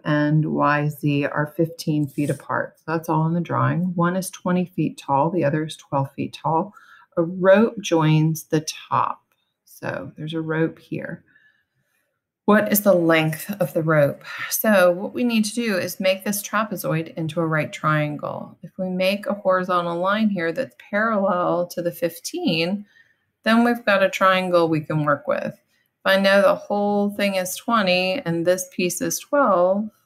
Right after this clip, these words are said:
W to the, that new horizontal line has gotta be eight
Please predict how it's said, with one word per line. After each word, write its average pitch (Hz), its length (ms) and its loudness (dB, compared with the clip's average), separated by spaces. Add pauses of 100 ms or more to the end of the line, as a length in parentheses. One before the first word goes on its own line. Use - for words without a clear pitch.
(640)
W 180 920 2 (1400)
to - 140 -2
the, 151 600 4
that 160 220 -2
new 175 360 0
horizontal 170 520 2
line 175 320 0
has 170 120 -8
gotta 160 240 -2
be 156 260 -4
eight - 400 -10